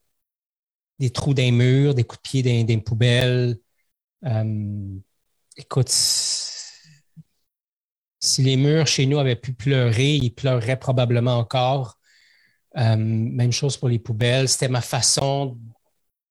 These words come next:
d'exprimer ma, ma détresse. Aujourd'hui, je, je sais, Geneviève, que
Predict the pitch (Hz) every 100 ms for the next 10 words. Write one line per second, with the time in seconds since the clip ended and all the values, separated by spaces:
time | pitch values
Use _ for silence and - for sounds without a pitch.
0 | _ _ _ 127 143 - - - 147 131
1 | 135 139 147 143 127 120 113 113 _ _
2 | _ _ _ _ - 120 120 117 110 -
3 | 143 143 165 - - - _ - - -
4 | - 135 151 120 127 185 247 170 143 -
5 | - - _ - 120 147 147 - 214 233
6 | 160 135 131 180 202 - 156 180